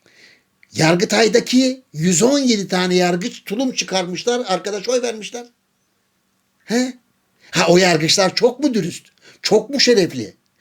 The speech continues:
Çok mu haysiyetli? Bilmiyorum. Sonuç ne? Ben sonuca bakıyorum. Eğer gerçekten de o yargıç yarın Anayasa Mahkemesi, öbür gün Anayasa Mahkemesi üyesi olarak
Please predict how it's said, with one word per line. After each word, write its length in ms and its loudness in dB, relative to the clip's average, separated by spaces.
Çok 260 0
mu 160 2
haysiyetli? 580 -2
Bilmiyorum. 440 -8
Sonuç 600 -4
ne? 260 2
Ben 140 -6
sonuca 400 -6
bakıyorum. 380 -12
Eğer 300 4
gerçekten 720 2
de 240 2
o 140 6
yargıç 640 2
yarın 300 4
Anayasa 460 2
Mahkemesi, 640 -4
öbür 300 -6
gün 220 -6
Anayasa 420 -2
Mahkemesi 540 -4
üyesi 280 -2
olarak 300 -4